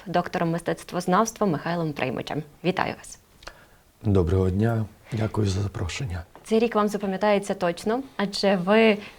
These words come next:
Speaker 1: керували закладом вже не як виконувач обов'язків, а як ректор, хоч насправді це мало що змінює. Але взагалі, яким повинен бути ректор і яке основне завдання він повинен виконувати?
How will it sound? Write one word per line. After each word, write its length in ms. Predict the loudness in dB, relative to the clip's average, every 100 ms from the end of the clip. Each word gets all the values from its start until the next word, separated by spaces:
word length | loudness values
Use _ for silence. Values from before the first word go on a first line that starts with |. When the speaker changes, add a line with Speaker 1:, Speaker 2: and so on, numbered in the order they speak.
| 0
Speaker 1:
керували 480 | 4 6 6 6
закладом 540 | 6 6 6 4 4 2
вже 300 | 2 4 6
не 200 | 10 10
як 140 | 8
виконувач 540 | 6 6 6 6 4 4
обов'язків, 600 | 4 4 4 4 2 2
а 80 | 2
як 220 | 2 2
ректор, 420 | 2 2 2 0 2
хоч 220 | 0 0
насправді 600 | -4 -2 6 6 6 0 0 -16 0
це 120 | 6
мало 240 | 8 8 6
що 160 | 4
змінює. 480 | 4 6 8 8 6 0 -14 -8
Але 180 | -2 -2
взагалі, 440 | 2 4 6 4 2
яким 380 | 0 2 2 2
повинен 400 | 2 4 4 4
бути 240 | 4 2
ректор 400 | 2 2 0 -4
і 100 | 0
яке 360 | -2 0 2 2
основне 440 | 0 -2 0 2 2
завдання 520 | 2 0 0 2 0
він 120 | -2
повинен 400 | -4 -2 0 0
виконувати? 680 | -2 -4 -6 -8 -10 -10